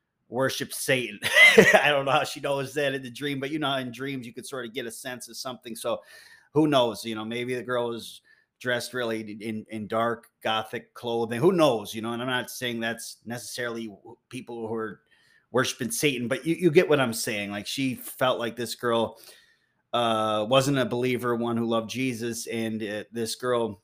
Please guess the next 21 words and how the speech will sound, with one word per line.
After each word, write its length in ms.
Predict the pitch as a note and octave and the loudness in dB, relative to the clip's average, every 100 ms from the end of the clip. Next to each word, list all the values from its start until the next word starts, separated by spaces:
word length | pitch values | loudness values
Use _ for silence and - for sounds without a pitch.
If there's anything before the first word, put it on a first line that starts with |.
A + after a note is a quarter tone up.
| _ _ _ _ _ _ _ - | _ _ _ _ _ _ _ -2
ended 240 | C3+ B2+ | 0 0
up 160 | A#2 - | -2 -4
getting 340 | C3 B2+ A#2+ | 0 0 0
the, 440 | G#2+ A#2 A2+ A2 G#2 _ _ _ _ - | 0 0 0 -2 -8 _ _ _ _ -8
the 100 | A2+ | -2
X's 440 | C#3 C#3+ A#2+ G2 | -2 -4 -6 -6
or 60 | G#2+ | -4
whatever, 480 | G#2 F#2+ F2 E2+ - | -4 -4 -6 -12 -14
and 160 | G2+ G2 | -12 -10
she 140 | - | -6
didn't 260 | A2+ A#2 A2 | -4 -2 -2
go. 300 | A2+ A2 F#2 | -2 -2 -4
And, 360 | F2 G#2 G#2 G2+ | -4 -6 -4 -4
um, 400 | G2 G2 F#2 F2 _ _ _ - - _ - - _ | -4 -6 -8 -12 _ _ _ -20 -20 _ -20 -20 _
you 80 | - | 0
know, 140 | A2+ A2+ | 2 4
another 280 | A#2 B2 | 2 2
part 260 | A#2 C3+ B2 | 2 4 4
in 80 | A#2 | 2
the 80 | G#2+ | 0
dream, 680 | A2+ C3+ D3 B2+ A#2 G#2 | 0 2 4 2 0 -2